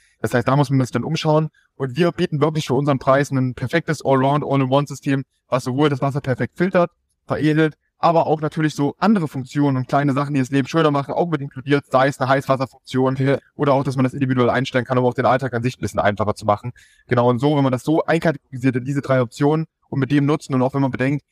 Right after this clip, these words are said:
Speaker 1: dass, äh, man dann nur noch na-, einmal im Jahr einen Filterwechsel machen muss, ist man da preislich echt extrem günstig dabei, dann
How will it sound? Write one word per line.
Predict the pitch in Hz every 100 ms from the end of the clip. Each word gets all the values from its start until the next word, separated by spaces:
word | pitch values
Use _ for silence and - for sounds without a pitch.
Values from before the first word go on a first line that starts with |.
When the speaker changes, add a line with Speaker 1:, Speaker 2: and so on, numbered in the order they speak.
| _
Speaker 1:
dass, | - 127 -
äh, | 123 127
man | 127
dann | 123 123
nur | 143
noch | 139
na-, | 127 135 127 120
einmal | - 139 135
im | 123
Jahr | 123
einen | 117
Filterwechsel | 156 143 113 117
machen | 110 107
muss, | 117 127 - -
ist | - 131
man | 123
da |
preislich | - 123 131 127
echt | 123
extrem | 113 - 131 123
günstig | 123 123 120
dabei, | 113 107 113
dann | 104